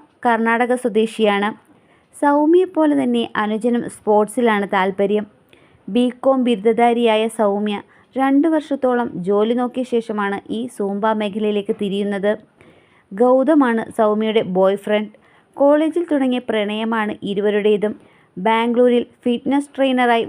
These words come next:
വർക്ക് ചെയ്യുകയാണ് ഗൗതം. സ്പോർട്സിലേക്ക് തിരിഞ്ഞതുകൊണ്ടാണ് ഹെയർ ഷോർട്ട് ചെയ്തതും. തൻ്റെ ബോയ് കട്ട് ലുക്കാണ് അഭിനയത്തിലേക്കുള്ള വഴിത്തിരിവായതെന്നും സൗമ്യ പറയുന്നു. ഡിഗ്രി സെക്കൻഡ് ഇയർ പഠിക്കുമ്പോഴാണ് ഇന്ത്യക്ക് വേണ്ടി വെങ്കല മെഡൽ നേടിയത്.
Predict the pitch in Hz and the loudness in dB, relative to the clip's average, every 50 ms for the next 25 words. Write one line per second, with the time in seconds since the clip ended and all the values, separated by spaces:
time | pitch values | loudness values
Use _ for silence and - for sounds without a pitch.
0 | 180 202 196 196 190 - 240 - 254 233 233 220 190 214 220 208 202 208 196 175 | -2 -2 -2 -2 -2 -4 -4 2 4 4 4 4 2 0 0 0 0 -2 -2 0
1 | 180 185 185 190 190 196 202 208 208 - _ _ _ _ _ _ _ - - - | 2 2 2 2 4 2 2 0 0 -8 _ _ _ _ _ _ _ -20 -20 -8
2 | - 320 302 302 320 320 311 - 349 359 359 339 - 359 330 311 262 247 254 254 | 0 2 4 4 4 2 0 0 0 2 2 2 0 0 0 0 0 0 -2 -2
3 | 254 247 262 254 247 240 226 226 226 - - _ - 202 208 226 214 214 214 226 | -2 0 0 0 2 2 2 2 0 -2 -4 _ -12 -6 -2 0 2 2 2 0
4 | 240 - - 214 202 202 208 208 - 247 208 196 202 190 202 196 - - _ - | -2 -2 0 2 2 2 0 0 0 0 0 0 0 0 -2 -2 -4 -6 _ -20
5 | - - _ _ _ _ - 277 277 277 277 320 285 214 202 214 226 240 254 247 | -20 -20 _ _ _ _ 0 2 4 4 4 4 2 2 2 4 4 4 2 0
6 | - - 294 285 - 277 269 277 277 - 240 240 240 226 - - - 202 208 196 | -2 -2 -2 -2 0 0 -2 -2 0 0 -2 -2 -2 -2 -4 -6 -4 -4 -2 -2
7 | 185 220 226 240 233 - 262 254 247 247 240 240 233 226 202 208 202 196 202 196 | 0 0 0 0 -2 -2 -2 -2 -2 -2 0 0 0 2 2 2 0 0 -2 -4
8 | - 233 247 240 240 233 226 214 202 208 214 214 208 - - - 214 196 196 196 | -4 -2 0 2 2 2 2 0 0 -2 -4 -4 -6 -6 -6 -2 -2 0 0 0
9 | 214 220 208 220 214 196 202 208 208 208 208 214 214 - - - - - - _ | -2 -2 -2 0 0 0 0 -2 -2 -2 -4 -4 -6 -10 -16 -20 -20 -20 -20 _
10 | _ - 214 208 277 277 233 233 - 294 311 320 320 320 - 240 220 - - 269 | _ -8 -2 2 2 2 2 2 2 4 4 4 2 2 0 0 0 0 0 0
11 | 269 269 269 269 277 254 254 - 247 226 208 214 196 233 233 233 240 233 226 220 | 0 2 2 2 2 2 0 2 0 0 0 0 -2 -2 -2 2 2 2 2 2
12 | 214 214 214 196 - - 208 208 208 214 226 240 233 - 240 240 233 226 226 - | 2 0 -2 -6 -8 -6 -4 -2 -2 0 -2 -2 -2 0 2 2 2 2 0 -4
13 | - - 202 202 208 202 196 214 226 226 226 220 226 226 226 220 214 202 196 196 | -4 -2 -4 -2 -2 -2 -2 -2 -2 0 0 0 0 0 0 0 -2 -2 -2 -2
14 | 208 196 190 202 | -2 0 0 -2